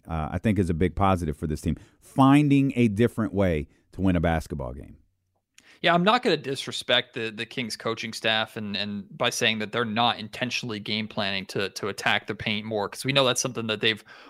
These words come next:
Speaker 2: wanted to do all season. But the big difference for me over these last two games has been Domantas Sabonis has had enough. Like,
Speaker 1: Hmm.
Speaker 2: I've just, I've looked at Sabonis and watched Sabonis play, and he's like, "You know what?"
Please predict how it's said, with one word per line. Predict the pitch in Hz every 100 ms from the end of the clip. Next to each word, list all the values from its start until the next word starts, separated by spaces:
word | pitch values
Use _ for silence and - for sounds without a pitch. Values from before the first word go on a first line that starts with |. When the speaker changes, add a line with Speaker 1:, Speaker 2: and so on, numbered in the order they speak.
| _
Speaker 2:
wanted | 143 151 196 -
to | 127
do | 110 117
all | 107 104
season. | - 123 104 87 - - _ -
But | 165
the |
big | 185 214 160
difference | 151 147 123
for | 127
me | 120
over | 117 107
these | 107
last | 113 113 -
two | 113
games | 104 110 110
has | -
been | - 107
Domantas | 98 107 113 110 98
Sabonis | 101 95 -
has | -
had | 92
enough. | 82 90 80 - - _ _
Like, | 135 127 - -
Speaker 1:
Hmm. |
Speaker 2:
I've | 147 160
just, | 160 - 151
I've | 143
looked | 147 185 185
at |
Sabonis | - 143 131 135 127
and | 117
watched | 113 123 -
Sabonis | 113 120 110 -
play, | 127 123
and | 120
he's | 123 120
like, | 123 110
"You | 127
know | 139
what?" | 139 135